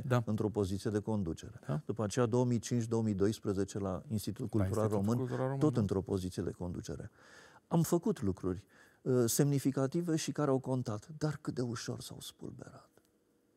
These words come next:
Speaker 2: Cât de ușor au fost risipite. Uh, mi se spune de multe ori, "Bun, toate astea sunt înscrise într-o logică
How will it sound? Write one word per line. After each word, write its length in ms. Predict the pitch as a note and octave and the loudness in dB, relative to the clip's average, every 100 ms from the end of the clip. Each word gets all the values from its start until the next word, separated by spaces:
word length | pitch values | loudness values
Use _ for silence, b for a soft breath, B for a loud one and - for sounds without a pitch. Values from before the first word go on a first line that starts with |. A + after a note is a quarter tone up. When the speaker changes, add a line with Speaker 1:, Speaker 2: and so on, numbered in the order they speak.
| _ _ _ | _ _ _
Speaker 2:
Cât 140 | - - | -8 -2
de 60 | |
ușor 520 | C4 F3+ - - C#4+ | -2 -2 -6 -6 -4
au 160 | G#3+ E3 | -2 -4
fost 320 | D3+ E3+ - | -4 -6 -4
risipite. 800 | B2+ B2+ A#2+ - B2 - A2+ A#2 _ _ _ B B B B B - | -4 -2 -4 -6 -8 -10 -12 -16 _ _ _ B B B B B -8
Uh, 280 | C#3+ C3+ C#3 - _ b b b b b _ _ _ _ _ _ _ - D2+ | -4 -2 -4 -8 _ b b b b b _ _ _ _ _ _ _ -20 -12
mi 160 | F#3 F3+ | -4 -2
se 180 | - D#3 | -2 -6
spune 720 | - E3+ E3 C#3+ A2+ F#2+ - | -4 -2 0 0 0 -2 -6
de 100 | C3+ | -4
multe 320 | C3 B2+ A#2+ | -2 -2 0
ori, 140 | A#2 A#2+ | 0 0
"Bun, 320 | E3 D#3 B2+ | 0 -2 0
toate 240 | F3+ E3+ | -2 0
astea 260 | D3+ D3 C#3 | 0 0 -2
sunt 240 | - C3 | 0 -2
înscrise 560 | B2 A2+ - C3 C#3 B2+ | 0 0 0 0 0 0
într-o 240 | A2+ A2 | 0 0
logică 680 | G#2+ B2 C3 A2 - A2 G#2+ | 2 4 4 2 0 -2 -4